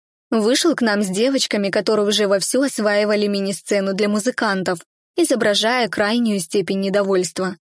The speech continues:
Брови нахмурены, губы сцеплены в одну тонкую линию. Я встретила его легким поцелуем, потянувшись к мужу на цыпочках,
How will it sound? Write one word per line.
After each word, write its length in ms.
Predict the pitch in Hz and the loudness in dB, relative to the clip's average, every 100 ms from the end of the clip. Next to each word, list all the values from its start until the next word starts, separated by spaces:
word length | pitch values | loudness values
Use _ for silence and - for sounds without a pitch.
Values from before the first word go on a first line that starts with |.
| _ _ _ - | _ _ _ -4
Брови 280 | 208 285 302 | 2 4 4
нахмурены, 760 | 208 - 202 247 240 202 190 | 2 0 0 2 2 0 0
губы 240 | 202 220 226 | 0 0 -2
сцеплены 580 | - 285 302 240 214 | 0 0 2 0 2
в 40 | 196 | 0
одну 240 | 196 202 | 0 -2
тонкую 420 | 175 214 185 202 | -2 -2 0 -2
линию. 520 | 190 196 254 226 202 202 _ _ _ - | 0 0 0 0 -2 -6 _ _ _ -8
Я 260 | 202 254 285 | -2 0 -2
встретила 500 | - 214 240 226 208 | -2 0 0 0 2
его 180 | 202 | 2
легким 400 | 196 196 170 208 | 2 0 -2 -4
поцелуем, 640 | 180 190 - 190 220 254 202 | -4 -4 -2 -2 0 -2 -2
потянувшись 640 | 190 202 196 208 - 185 | -4 -4 -4 -4 -4 -6
к 80 | - | -4
мужу 280 | 208 208 208 | -2 -2 -2
на 180 | 196 202 | -4 -4
цыпочках, 680 | - 180 - - - - | -4 -4 -4 -4 -6 -10